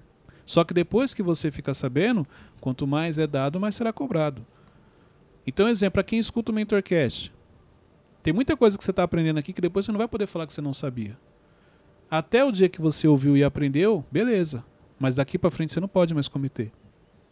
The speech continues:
Então você não pode mais sair por aí ferindo as pessoas e falar que você acompanha o Mentorcast, que você assiste um Café com Destino, um Brunecast.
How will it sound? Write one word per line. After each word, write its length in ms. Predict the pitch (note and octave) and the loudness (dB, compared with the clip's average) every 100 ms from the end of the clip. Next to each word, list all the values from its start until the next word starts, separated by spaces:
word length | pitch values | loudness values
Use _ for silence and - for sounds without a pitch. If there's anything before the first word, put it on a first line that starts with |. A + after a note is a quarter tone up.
| _ - | _ -4
Então 120 | E3 | -2
você 120 | F3 | 2
não 100 | C#4 | 2
pode 300 | C4+ G#3+ G3+ | 6 6 6
mais 220 | E3+ D#3+ D3 | 4 -2 0
sair 180 | D#3 | -2
por 160 | D#3 E3 | -2 0
aí 100 | D3+ | -2
ferindo 300 | - D3+ D3 | -2 -2 -2
as 80 | C#3+ | -4
pessoas 720 | - C3 - G3 G#3+ B2+ - _ | -4 -6 0 2 2 0 -6 _
e 80 | D3+ | -2
falar 260 | F3 E3+ | 0 -2
que 100 | F3 | -2
você 240 | G3+ G3 G#3+ | -4 -2 -4
acompanha 380 | G#3 A3 G3+ G#3 | -4 -2 -2 -2
o 20 | |
Mentorcast, 760 | G#3+ A3+ A3+ F3+ E3+ - - - _ _ _ _ _ _ _ _ | -4 -4 -4 -2 -2 -4 -14 -20 _ _ _ _ _ _ _ _
que 80 | C#3 | -2
você 240 | D3 - | 0 2
assiste 320 | D3 - C#3+ | 0 -2 -6
um 40 | D3 | -4
Café 260 | C#3+ D3 | -4 -4
com 100 | C#3 | -4
Destino, 480 | C#3 C3+ - D#3 D#3+ | -6 -6 -6 -4 -2
um 60 | B2+ | 0
Brunecast. 840 | B2+ C3+ C3 C#3+ D3 D3+ - - | 0 0 0 -2 -2 -2 -8 -14